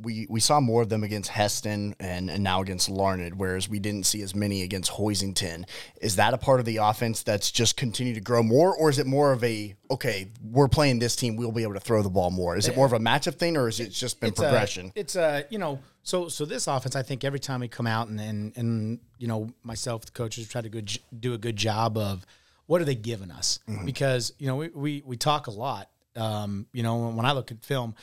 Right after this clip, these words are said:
Speaker 2: the beauty of this offense, I think, is you can load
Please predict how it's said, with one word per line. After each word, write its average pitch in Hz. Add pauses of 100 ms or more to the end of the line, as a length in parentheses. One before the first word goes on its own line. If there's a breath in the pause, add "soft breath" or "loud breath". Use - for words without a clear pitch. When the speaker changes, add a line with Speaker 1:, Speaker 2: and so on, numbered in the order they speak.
(140)
Speaker 2:
the 120
beauty 151
of 127
this 131
offense, 131
I 120
think, 113
is 107 (320 soft breath)
you 143
can 120
load 131